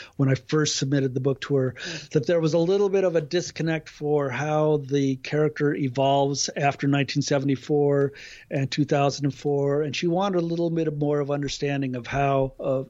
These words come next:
how things changed for him and what he went through. And so I realized I needed more words, and that more words were problematic because it's a first novel, and,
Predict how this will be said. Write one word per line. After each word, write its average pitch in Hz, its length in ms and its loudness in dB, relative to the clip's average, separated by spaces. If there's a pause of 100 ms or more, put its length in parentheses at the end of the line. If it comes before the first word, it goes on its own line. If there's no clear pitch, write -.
(100)
how 143 200 -2
things 135 280 0
changed 139 400 0
for 135 140 0
him 123 240 0
and 120 80 -4
what 131 140 2
he 131 80 2
went 135 280 0
through. 127 360 0 (400)
And 160 100 2
so 185 120 2
I - 20 4
realized 170 460 2
I 160 140 2
needed 165 520 -4
more 147 160 -4
words, 156 520 -4
and 143 260 -2
that 135 120 -2
more 151 220 2
words 156 340 0
were 143 320 2
problematic 147 720 -2
because 131 320 -4
it's 135 140 -8
a - 80 -14
first 135 260 0
novel, 143 520 2
and, 127 200 -2